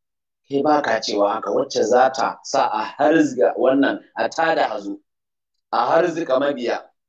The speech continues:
a tayar da hay-, da hayaniya, kai ba za ka so ba. Shi yasa wallahi malamanmu ba haka suka yi ba.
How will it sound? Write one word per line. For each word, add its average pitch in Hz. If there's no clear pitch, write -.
a 110
tayar 147
da 127
hay-, 92
da 98
hayaniya, 101
kai 139
ba 117
za 104
ka -
so 82
ba. 78
Shi -
yasa 117
wallahi 123
malamanmu 110
ba 95
haka 107
suka -
yi 85
ba. -